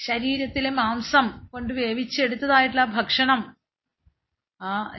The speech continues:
രാജാവ് ഒരറപ്പോ വെറുപ്പോ വൈമനസ്യമോ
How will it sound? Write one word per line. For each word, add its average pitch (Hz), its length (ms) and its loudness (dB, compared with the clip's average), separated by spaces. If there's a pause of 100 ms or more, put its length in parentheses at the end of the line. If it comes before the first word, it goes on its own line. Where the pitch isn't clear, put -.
രാജാവ് 214 580 2 (180)
ഒരറപ്പോ 196 880 -4 (400)
വെറുപ്പോ 240 760 0 (220)
വൈമനസ്യമോ 262 1080 0